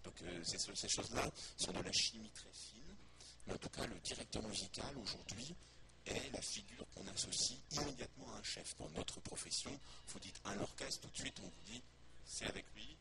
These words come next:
ou bien ça a été avec lui. Voilà. Le chef d'orchestre peut également être un chef nomade.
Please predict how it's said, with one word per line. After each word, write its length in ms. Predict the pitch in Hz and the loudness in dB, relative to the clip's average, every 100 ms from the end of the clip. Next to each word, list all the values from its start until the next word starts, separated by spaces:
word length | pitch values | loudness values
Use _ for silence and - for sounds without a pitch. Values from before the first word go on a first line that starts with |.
| - | -12
ou 60 | - - | -6 2
bien 220 | 117 120 | 4 8
ça 280 | - - - | 12 12 12
a 60 | - | 10
été 300 | 107 - 143 | 2 -2 -2
avec 220 | - - - | -2 -4 -8
lui. 100 | - - - - - | -12 -12 -12 -12 -12
Voilà. 160 | - - - - - - - - - - - - - | -12 -12 -8 -6 -4 -4 -8 -10 -14 -14 -16 -14 -10
Le 140 | - | -2
chef 480 | - - 123 - - - | 0 0 -2 -2 -4 -6
d'orchestre 420 | 113 - 170 180 | -8 -4 0 0
peut 160 | - 113 | 2 0
également 420 | 110 117 143 160 | 2 2 2 2
être 160 | 135 - | 2 2
un 60 | 113 | 6
chef 460 | - 143 - - - | 6 4 -4 -6 -4
nomade. 460 | 226 - - - | 2 6 6 4